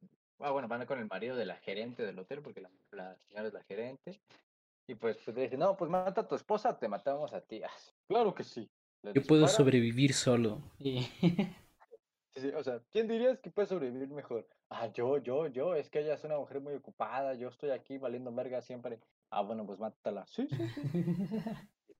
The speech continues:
Speaker 1: Ah, sí, ¿no? Y lo, y los dejan ahí, nos dejan con la incógnita para que ellos se, se peleen solos, pero bueno.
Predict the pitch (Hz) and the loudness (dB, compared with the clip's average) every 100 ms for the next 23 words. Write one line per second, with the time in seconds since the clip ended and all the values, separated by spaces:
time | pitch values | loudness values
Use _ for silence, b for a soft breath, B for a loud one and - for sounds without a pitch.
0 | _ 127 127 - 127 117 143 117 107 113 | _ 2 2 2 0 2 0 0 -2 -4
1 | 104 107 131 104 117 113 104 123 117 101 | -6 -6 -4 -6 -6 -8 -6 -6 -6 -6
2 | 101 87 110 110 110 104 90 101 98 107 | -8 -8 -6 -6 -8 -10 -6 -6 -4 -6
3 | 104 107 90 85 - - 92 95 98 95 | -4 -6 -8 -14 -20 -12 -10 -10 -10 -10
4 | 92 95 - - 95 | -12 -16 -18 -18 -18